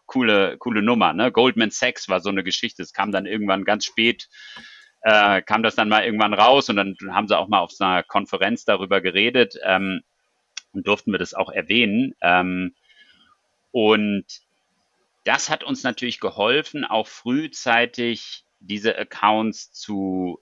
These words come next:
zu priorisieren über anderen, ne? Wir haben immer gesehen, was laden die runter. Hier und da mussten, musste man so Lead-Capture-Forms hatten wir halt hier und da. Nicht überall, aber wenn du jetzt auf ein Event von Camunda wolltest, musstest du dich vorher registrieren. Naja,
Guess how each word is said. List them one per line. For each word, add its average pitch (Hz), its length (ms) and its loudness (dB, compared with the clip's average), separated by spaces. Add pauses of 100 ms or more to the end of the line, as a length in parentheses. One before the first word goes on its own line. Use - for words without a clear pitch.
zu - 140 -14
priorisieren 95 1000 -2
über 78 280 -2
anderen, 80 360 -6
ne? 120 140 -6
Wir 107 140 0
haben 107 320 -2 (560)
immer 117 220 0
gesehen, 107 500 0
was 95 180 0
laden 104 320 2
die 95 120 -2
runter. 123 500 2
Hier 127 240 2
und 127 120 0
da 113 140 6
mussten, 110 540 0
musste 110 240 -4
man 101 180 2
so 101 140 -2
Lead-Capture-Forms 87 1120 -4
hatten 78 200 -14
wir 73 120 -8
halt 73 160 -14
hier 78 160 -12
und 69 160 -20
da. - 160 -16
Nicht - 160 -10
überall, 117 580 4
aber 92 380 2
wenn 101 120 0
du 107 60 -4
jetzt 101 260 -2
auf - 160 -10
ein 95 60 -10
Event 98 400 -4
von 110 220 -4
Camunda 104 480 0
wolltest, 101 360 0
musstest 98 320 -8
du 104 60 -8
dich 90 160 -10
vorher 90 260 0
registrieren. 87 680 -2
Naja, 82 340 -6